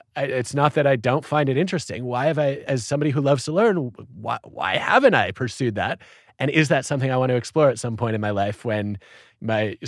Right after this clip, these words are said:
I s-, sort of, I, I guess when I flip the serial processing switch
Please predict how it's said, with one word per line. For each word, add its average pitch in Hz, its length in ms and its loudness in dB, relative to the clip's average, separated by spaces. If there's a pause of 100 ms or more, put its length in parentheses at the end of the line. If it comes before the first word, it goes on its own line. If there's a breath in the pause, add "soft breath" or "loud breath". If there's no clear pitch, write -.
I - 60 -4
s-, - 260 -6
sort 139 160 4
of, - 300 -4
I, 131 240 -4
I 120 80 0
guess 110 180 4
when 120 100 2
I 113 60 4
flip - 300 2
the 120 80 -2
serial 117 360 0
processing 101 520 -4
switch - 460 -8